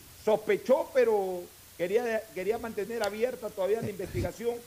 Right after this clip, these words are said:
<laughs> sin ni siquiera, eh, señalarlo como, como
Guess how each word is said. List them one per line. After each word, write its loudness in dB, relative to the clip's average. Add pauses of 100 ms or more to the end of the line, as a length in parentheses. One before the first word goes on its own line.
(100)
<laughs> -20
sin -6
ni -8
siquiera, 0 (540)
eh, -6 (320)
señalarlo -2
como, -4 (100)
como -4